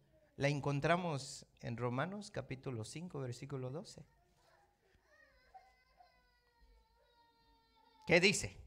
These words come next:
¿Están allí todavía o ya cerraron su Biblia? Es esta maldición,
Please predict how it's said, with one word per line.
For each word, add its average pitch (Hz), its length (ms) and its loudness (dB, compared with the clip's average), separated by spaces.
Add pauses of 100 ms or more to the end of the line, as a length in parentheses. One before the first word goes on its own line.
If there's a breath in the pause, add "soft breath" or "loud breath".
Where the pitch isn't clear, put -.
(360)
¿Están 156 280 2
allí 165 220 6
todavía 147 540 8
o 135 60 6
ya 143 180 6
cerraron 135 500 4
su 123 160 -4
Biblia? 110 400 -4 (2250)
Es 160 180 6
esta 226 220 10
maldición, 196 540 6